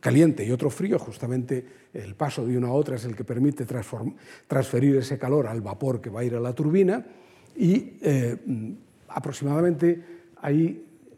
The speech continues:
instalados termosolares en España unos dos mil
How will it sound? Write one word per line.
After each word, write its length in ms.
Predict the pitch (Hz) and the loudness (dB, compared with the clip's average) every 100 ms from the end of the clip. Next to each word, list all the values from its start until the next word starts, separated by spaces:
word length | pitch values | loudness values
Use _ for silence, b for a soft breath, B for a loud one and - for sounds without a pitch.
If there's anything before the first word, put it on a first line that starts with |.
| - | -14
instalados 640 | 147 - 131 139 147 135 | -14 -10 -4 -2 -2 -2
termosolares 800 | 151 135 131 139 135 139 131 - B B | 0 0 -2 -2 0 0 0 -4 B B
en 140 | B 123 | B -6
España 340 | 120 151 143 | -2 0 0
unos 380 | 127 120 107 - | 0 -4 -6 -12
dos 220 | 135 107 | -10 -2
mil 560 | 127 147 147 139 135 131 | 4 6 8 6 4 0